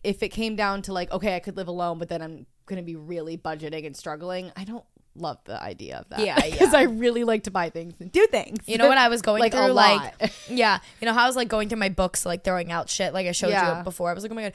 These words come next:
Speaker 2: It's 'cause I was going through all my books, and I opened up a bo-, an old notebook, and it was my budgeting sheet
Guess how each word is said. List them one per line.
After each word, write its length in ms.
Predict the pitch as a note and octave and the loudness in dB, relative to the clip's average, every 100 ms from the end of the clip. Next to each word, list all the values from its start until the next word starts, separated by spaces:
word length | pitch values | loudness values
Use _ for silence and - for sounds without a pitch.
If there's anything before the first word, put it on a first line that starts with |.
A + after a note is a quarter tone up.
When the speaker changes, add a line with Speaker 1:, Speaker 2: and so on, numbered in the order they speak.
| - - | -12 -14
Speaker 2:
It's 100 | - | -8
'cause 140 | B3 | -6
I 40 | A3 | -4
was 80 | |
going 180 | A#3+ A3 | -4 -2
through 120 | A3 | -2
all 60 | G#3 | -2
my 120 | G3+ | -2
books, 380 | G3+ C4+ C4+ - | -2 0 0 0
and 300 | - G3 G3 - - - - _ _ - A3 | 0 0 -2 -10 -20 -20 -20 _ _ -10 -4
I 80 | |
opened 200 | G3+ G#3+ | -2 -2
up 100 | A3 | -4
a 40 | A3 | -4
bo-, 240 | G#3 G3+ _ G3 | -4 -6 _ -6
an 120 | G3 | -4
old 180 | F#3+ F#3+ | -4 -4
notebook, 540 | F#3 F3 - A#3 A#3 - - - - | -4 -4 2 2 0 -8 -20 -4 0
and 240 | G#3 G3 | 0 -2
it 160 | G3 - | -10 -8
was 240 | G#3 G3+ | -8 -8
my 300 | G#3 F#3+ F#3 | -6 -4 -4
budgeting 580 | F#3 F3 G3+ G#3 G3+ F#3 | -4 -2 -2 -2 -4 -4
sheet 420 | - F#3 E3 C#3+ | -4 -6 -10 -16